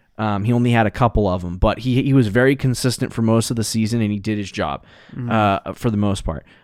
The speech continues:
Speaker 1: Uh, he, sixty-three percent of the time, he had six and a half points or better in a game.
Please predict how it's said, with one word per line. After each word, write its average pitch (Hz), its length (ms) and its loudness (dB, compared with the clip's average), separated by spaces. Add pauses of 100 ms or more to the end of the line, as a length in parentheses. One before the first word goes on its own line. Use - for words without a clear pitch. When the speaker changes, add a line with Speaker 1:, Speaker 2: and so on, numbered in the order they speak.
Speaker 1:
Uh, 101 240 -2
he, 120 140 -2
sixty-three 139 420 -4
percent - 260 -2
of 120 40 -2
the 117 80 -4
time, 110 240 0
he 107 80 -2
had 98 80 -6
six - 180 -8
and 104 60 -4
a 98 40 -4
half 95 220 -8
points 104 340 -6 (100)
or 98 180 -2
better 95 360 0
in 95 340 -2
a 98 60 -8
game. 64 300 -10